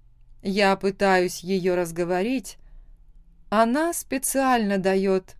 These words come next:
максимально тупые ответы, чтобы невозможно было продолжать разговор. "Я сыта.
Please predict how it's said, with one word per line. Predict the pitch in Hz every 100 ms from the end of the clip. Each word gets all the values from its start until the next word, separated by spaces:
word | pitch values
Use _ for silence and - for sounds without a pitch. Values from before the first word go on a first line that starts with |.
| -
максимально | 196 196 196 - 202 196 190 196 190
тупые | 202 196 - 202 165 156
ответы, | 156 190 254 262 156 143 - - - - - _ -
чтобы | - - 302 277 285
невозможно | 277 254 240 202 214 277 262 262
было | 220 240 240 233 233 -
продолжать | - 196 180 160 156 156 165 -
разговор. | 160 147 151 151 135 123 - - - - - - - - - - - - - - - - - - - - - - - -
"Я | 202 202 202 196
сыта. | - 220 - - 160 -